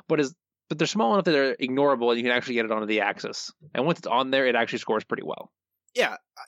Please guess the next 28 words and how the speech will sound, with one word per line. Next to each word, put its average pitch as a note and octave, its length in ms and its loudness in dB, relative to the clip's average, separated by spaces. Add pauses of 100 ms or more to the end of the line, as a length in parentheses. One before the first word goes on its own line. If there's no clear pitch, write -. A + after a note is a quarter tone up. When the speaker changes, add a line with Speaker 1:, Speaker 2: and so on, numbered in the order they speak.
Speaker 2:
it F#3 180 0
actually F3 320 0
surprised A2+ 420 -4
me. E2 220 -20 (100)
I A#2 360 -2
wasn't, A#2 440 -4 (640)
it C3+ 160 -4
certainly C3 400 0
is A2+ 140 -4
not, B2 420 0 (1040)
it D3 100 -2
is D3 160 0
not F#3 240 2
a D#3+ 60 0
season C3 560 -2
six A2+ 300 -2
episode F#2+ 400 -2
or F#2+ 80 -6
whatever. F#2+ 280 -6
It's F#2 160 -6
not A2+ 120 -2
a - 20 -4
season A#2+ 300 -4
eight G2+ 180 -4
episode. G2 380 -4
It G2+ 100 -8
is G#2 160 -8
not G2+ 360 -6